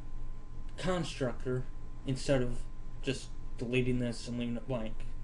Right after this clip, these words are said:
'cause that way I need to set it for every single derived menu screen. So this is just a basic way to do it.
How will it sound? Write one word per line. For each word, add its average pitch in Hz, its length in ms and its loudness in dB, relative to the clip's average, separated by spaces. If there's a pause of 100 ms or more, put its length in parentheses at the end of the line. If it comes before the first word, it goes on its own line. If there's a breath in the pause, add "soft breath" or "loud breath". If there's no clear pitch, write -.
'cause 120 100 0
that 123 160 4
way 123 140 4
I - 20 4
need 123 220 4
to 120 80 2
set 120 160 0
it - 120 -4
for 113 120 -2
every 131 220 4
single 127 380 0 (600 loud breath)
derived 131 460 4
menu 131 360 6
screen. 113 500 -2 (1900)
So 143 140 4
this 156 160 2
is - 60 -4
just 143 280 0
a 135 40 -2
basic 147 420 4 (760)
way 147 300 4
to 139 200 -2
do 127 340 4
it. 131 180 0